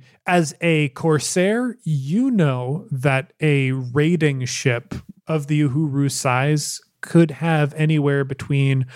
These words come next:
a hundred and two hundred crew members on it. So the, the smaller ships, like, could still be carrying a staggering amount of people. The army that's amassed in these drowned sailor ships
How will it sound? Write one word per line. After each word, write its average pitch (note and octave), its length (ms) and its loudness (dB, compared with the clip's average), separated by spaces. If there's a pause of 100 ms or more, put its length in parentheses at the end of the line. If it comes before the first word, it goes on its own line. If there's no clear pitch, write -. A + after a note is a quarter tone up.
(220)
a D3+ 60 -2
hundred G3 640 0
and C3+ 560 0
two F3+ 240 2
hundred D3 520 -2
crew D3+ 200 4
members A#2+ 580 -8
on C3 200 2
it. - 120 -6 (880)
So C3+ 560 -2
the, D3+ 140 -2
the E3 180 0
smaller F#3+ 480 0
ships, - 560 -6 (100)
like, B2+ 440 0
could D#3 380 4
still E3 260 2
be C#3 160 -2
carrying C3+ 480 -2
a C3 60 -2
staggering C#3+ 720 -2
amount C3 320 -2
of B2 160 -6
people. F3 480 -2 (420)
The C#3 600 0
army G#3 420 2
that's G3+ 240 -2
amassed G3+ 540 -2
in F3 200 2
these F3 220 0
drowned F3 300 0
sailor F3+ 320 0
ships - 440 -4